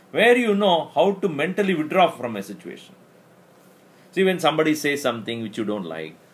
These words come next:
somebody is hurting your feelings, you can get hurt and then cry and all those things. That's what we do. But do you have an option? Do you have a choice? Yes, what? Let him say.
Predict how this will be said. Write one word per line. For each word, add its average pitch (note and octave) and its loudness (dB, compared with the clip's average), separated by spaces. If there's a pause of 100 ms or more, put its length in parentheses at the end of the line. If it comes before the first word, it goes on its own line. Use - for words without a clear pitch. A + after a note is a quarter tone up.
(160)
somebody E3+ 2
is - 0
hurting C3+ -2
your A#2 -2
feelings, D#2+ -12 (880)
you G3 -4
can G#3+ 0
get G3+ 0
hurt F#3+ 6
and F3 -2
then E3+ -2
cry D#3+ 2
and F3 2
all D#3+ 4
those D#3+ -2
things. B2+ -10 (240)
That's E3+ 0
what G3 4
we F3+ 0
do. F3 0 (300)
But C#3+ 0 (280)
do F#3+ 0
you G#3 4
have G#3+ 4
an G#3 0
option? F3 -6 (320)
Do E3+ 0
you F#3 4
have F#3+ 6
a F3 -2
choice? A3 -2
Yes, C#3+ -2
what? C#3 0 (160)
Let A3+ 2
him E4 2
say. A3+ -2